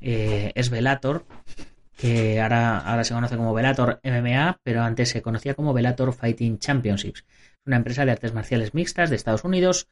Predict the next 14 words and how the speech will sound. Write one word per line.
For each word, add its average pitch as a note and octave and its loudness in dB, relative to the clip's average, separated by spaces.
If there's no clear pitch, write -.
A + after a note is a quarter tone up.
con E3+ -2
sede D#3 2
en C3 2
Newport C#3 0
Beach, B2 -2
California, A#2 0
y G#3 -4
fue F3 0
fundada C#3 2
en C3+ 2
dos B2+ -2
mil C3 2
ocho B2 -2
por A2+ 0